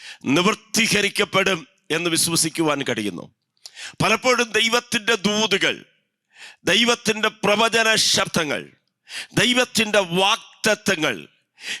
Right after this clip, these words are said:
കേൾക്കുമ്പോൾ വളരെ സന്തോഷത്തോടെ, ഉത്സാഹത്തോടു കൂടെ സ്വീകരിക്കുന്നവർ, ജീവിതമെന്ന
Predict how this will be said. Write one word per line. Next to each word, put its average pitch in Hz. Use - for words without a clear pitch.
കേൾക്കുമ്പോൾ 233
വളരെ 220
സന്തോഷത്തോടെ, 196
ഉത്സാഹത്തോടു 226
കൂടെ 202
സ്വീകരിക്കുന്നവർ, 196
ജീവിതമെന്ന 208